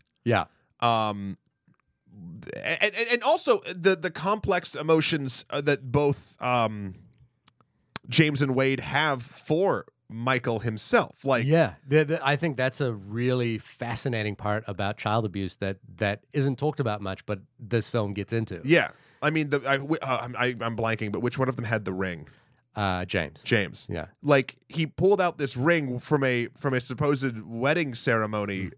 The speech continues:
Speaker 1: Mm.
Speaker 2: uh, between
Speaker 1: Ugh.
Speaker 2: the two of them, and, like, he is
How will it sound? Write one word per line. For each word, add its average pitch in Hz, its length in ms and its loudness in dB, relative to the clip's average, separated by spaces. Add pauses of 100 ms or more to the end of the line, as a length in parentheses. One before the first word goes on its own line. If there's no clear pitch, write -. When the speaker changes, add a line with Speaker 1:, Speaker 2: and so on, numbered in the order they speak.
(180)
Speaker 1:
Mm. - 40 -8
Speaker 2:
uh, 101 320 2
between 117 520 -2
Speaker 1:
Ugh. 107 80 -6
Speaker 2:
the 104 60 -2
two 107 240 -2
of 98 100 -2
them, 98 200 0 (100)
and, 123 220 0
like, 120 360 0 (1000)
he 202 420 -2
is 147 260 4